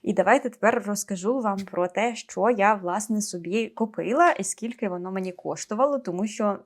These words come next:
я вам гарантую, ви будете здивовані. Ну і першою книгою, яку я вам сьогодні покажу, буде Девід Герберт Лоуренс і його роман "Коханець леді Чаттерлей". Наскільки я пам'ятаю, це не перше видання цього роману українською, але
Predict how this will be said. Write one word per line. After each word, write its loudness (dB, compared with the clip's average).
я 4
вам -6
гарантую, -4
ви -4
будете -4
здивовані. -8
Ну 0
і 2
першою 2
книгою, -2
яку -6
я -4
вам -10
сьогодні -2
покажу, 2
буде 0
Девід 0
Герберт -4
Лоуренс 4
і 0
його -2
роман 0
"Коханець -2
леді 0
Чаттерлей". -8
Наскільки 2
я 6
пам'ятаю, -2
це 0
не 2
перше 6
видання -8
цього -10
роману -8
українською, -6
але -2